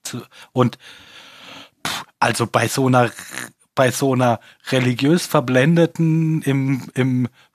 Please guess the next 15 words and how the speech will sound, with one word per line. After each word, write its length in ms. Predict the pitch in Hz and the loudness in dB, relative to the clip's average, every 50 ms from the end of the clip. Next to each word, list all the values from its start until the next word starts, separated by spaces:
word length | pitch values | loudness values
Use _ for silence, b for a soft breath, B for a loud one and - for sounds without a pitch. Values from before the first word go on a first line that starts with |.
| - 135 | -12 -8
letzten 720 | 131 127 139 131 123 131 139 135 - - - - 135 131 | -4 -2 0 2 2 2 2 2 0 -6 -4 -2 -2 -2
Stadium 840 | 117 - - - 131 120 131 143 135 151 147 143 147 147 143 135 - - | -2 -2 0 2 2 2 2 2 0 0 0 0 0 -2 -4 -6 -6 -4
ihrer, 500 | - 139 131 123 131 135 127 127 127 135 | -2 -2 -2 0 0 0 0 0 -2 0
<laughs> 0 | |
ihrer 420 | 117 - - 330 202 165 139 131 | 0 0 2 2 2 2 2 2
Krankheit 520 | 123 - - 127 139 139 - 143 151 127 - | 2 0 -2 -2 -2 -2 -4 -4 -4 -4 -4
sich 200 | - 147 - - | -6 -8 -8 -8
befindlichen, 760 | - 131 - - 139 139 139 - 143 139 131 - - 127 117 | -10 -8 -2 -2 -2 -2 -2 -4 -4 -4 -4 -4 -4 -4 -2
wäre 160 | 117 117 120 | 0 0 0
ich 120 | 131 - - | -2 -4 -6
ein 60 | 123 | -6
bisschen 320 | 123 123 - - 127 117 | -6 -6 -4 -4 -4 -4
vorsichtig 720 | - - 127 135 139 143 139 - - - 135 127 - - _ b b b b b b b b b b b - | 0 2 2 2 0 0 -6 -8 -6 -8 -8 -8 -10 -18 _ b b b b b b b b b b b -4
mit, 500 | 123 127 127 123 120 _ _ - - _ _ _ _ _ _ _ _ _ _ _ _ _ _ _ _ _ _ _ _ _ _ _ _ _ _ _ - | -2 0 0 0 -4 _ _ -20 -20 _ _ _ _ _ _ _ _ _ _ _ _ _ _ _ _ _ _ _ _ _ _ _ _ _ _ _ -4
mit, 440 | 113 113 113 113 117 117 117 110 | -2 0 2 2 2 0 0 -4